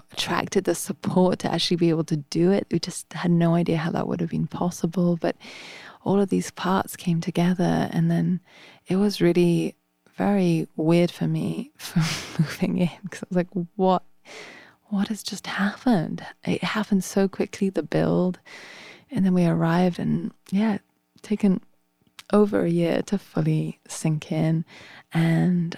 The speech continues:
uh, now I feel like, "Okay, this is it." And now we get to, you know, keep dreaming, keep visioning, knowing how we wa-, wanna, like,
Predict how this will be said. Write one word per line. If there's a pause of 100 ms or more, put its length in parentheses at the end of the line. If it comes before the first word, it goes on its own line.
uh,
now
I
feel
like,
"Okay, (100)
this
is
it."
And
now
we
get (140)
to,
you
know,
keep
dreaming,
keep
visioning,
knowing
how
we
wa-, (720)
wanna, (260)
like,